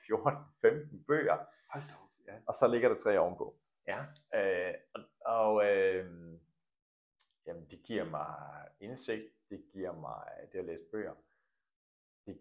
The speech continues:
Speaker 1: giver mig, øh, en retning i livet, at hvis jeg har læst en eller anden biografi, jeg har lige, øh, læst Victor Axelsens bog Vindervilje,
Speaker 2: Ja.
Speaker 1: og Peter Schmeichels bog The One, som jeg er ved at læse nu her også.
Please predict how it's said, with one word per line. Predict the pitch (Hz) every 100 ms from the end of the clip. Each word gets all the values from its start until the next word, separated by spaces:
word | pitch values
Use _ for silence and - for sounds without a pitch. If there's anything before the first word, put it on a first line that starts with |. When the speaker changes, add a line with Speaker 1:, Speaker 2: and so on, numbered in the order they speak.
| _
Speaker 1:
giver | 98 90
mig, | 82 82 78 78 76 76
øh, | 73 71 71 71 71 71 - _ _ _ _ _ _
en | 170 156 -
retning | - 92 90
i |
livet, | 87 92 185 220 87
at | 82
hvis | 82 87
jeg | 87
har | 87
læst | 104 107
en |
eller | 101
anden | 98 101
biografi, | 85 - - - 120 110
jeg | 90
har | 90
lige, | 98 101 98 87
øh, | 80 80 - - _
læst | 98 98 92 - -
Victor | 87 85
Axelsens | 92 - - - _
bog | 90 82
Vindervilje, | 80 123 107 98 104 101 -
Speaker 2:
Ja. | 147 147 - - _ -
Speaker 1:
og | 90 - -
Peter | 80
Schmeichels | - - 95 95 80
bog | - 92 90 82
The | 78 73
One, | 82 107
som | 107 82
jeg | 76
er | 76
ved | 90
at | 90
læse | 80 87 92 92
nu | 92
her | 92
også. | 82 -